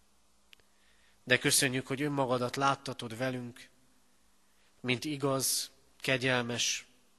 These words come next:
tökéletes Urat, és köszönjük, hogy imádkozhatunk azért,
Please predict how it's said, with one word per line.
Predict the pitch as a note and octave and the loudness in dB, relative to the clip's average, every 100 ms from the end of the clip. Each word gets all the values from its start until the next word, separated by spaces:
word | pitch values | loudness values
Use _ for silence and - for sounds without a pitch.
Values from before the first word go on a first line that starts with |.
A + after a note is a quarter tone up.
| _ _ - _ _ _ _ _ _ _ _ | _ _ -20 _ _ _ _ _ _ _ _
tökéletes | D3+ - C#3+ B2+ A#2+ A#2 - | 0 2 0 -2 -2 -4 -4
Urat, | C#3+ C3 B2 - - _ _ _ _ _ _ _ _ _ _ _ - - _ _ _ _ _ | -6 -8 -10 -12 -16 _ _ _ _ _ _ _ _ _ _ _ -20 -20 _ _ _ _ _
és | - A#2+ - | 0 2 2
köszönjük, | C#3+ - C3 A#2+ A#2+ - - - _ _ _ _ _ _ _ _ - _ _ _ _ _ | 2 2 0 -2 -6 -8 -20 -20 _ _ _ _ _ _ _ _ -20 _ _ _ _ _
hogy | - B2 | -2 2
imádkozhatunk | C#3 C3+ - C3 - B2+ B2 A#2 | 6 6 4 -2 -4 -4 -8 -6
azért, | B2 A#2 A#2 - - | -4 -2 -4 -6 -12